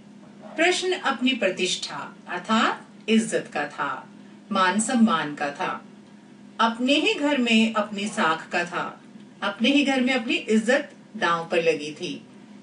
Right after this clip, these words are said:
देने का पक्का वादा करके अगर अब दे न सके तो अपने मन में वह क्या सोचेगी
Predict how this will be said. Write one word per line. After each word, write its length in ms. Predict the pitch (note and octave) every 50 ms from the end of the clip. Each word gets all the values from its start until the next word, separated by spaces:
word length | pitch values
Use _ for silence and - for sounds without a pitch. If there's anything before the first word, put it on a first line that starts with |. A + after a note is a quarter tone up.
| - - - - -
देने 560 | A3 - B3+ C#4+ D#4+ E4+ F#4 G4+ G#4 G4+ - -
का 100 | - E4
पक्का 380 | D#4+ - D4 C#4+ - - D4+ D4
वादा 400 | C4 A3 G3+ G3 - - C#4+ D#4
करके 600 | D4+ C4 A3+ A3 - - A3 - G3 F3+ A3+ - - - - -
अगर 280 | B3 B3 D#4 D#4 D#4+
अब 220 | - - C4 C4 A3
दे 300 | - - E3 D#3+ D#3+ E3+
न 40 | F3+
सके 320 | - - A3 A3 A3+ C#4+ D#4+ F4+ - - - - - - - - -
तो 60 | F4
अपने 380 | F4+ F4+ F4 F4 F4+ F4+ F#4 F4+
मन 220 | E4 D#4+ D#4 D#4
में 160 | D#4 D#4 D#4
वह 220 | D4+ D4+ D4+ D#4 D4+
क्या 160 | - D4+ D4+
सोचेगी 540 | D4 D4+ D4 D4 - D4 D4+ D4+ C#4+ E4+